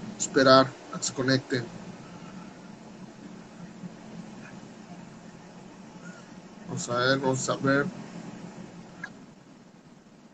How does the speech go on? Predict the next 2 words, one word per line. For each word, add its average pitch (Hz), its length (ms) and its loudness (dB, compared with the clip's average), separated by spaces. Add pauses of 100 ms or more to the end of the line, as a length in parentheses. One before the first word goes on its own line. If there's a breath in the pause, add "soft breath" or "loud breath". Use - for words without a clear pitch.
(1900)
Ya 139 100 8
está, 131 260 4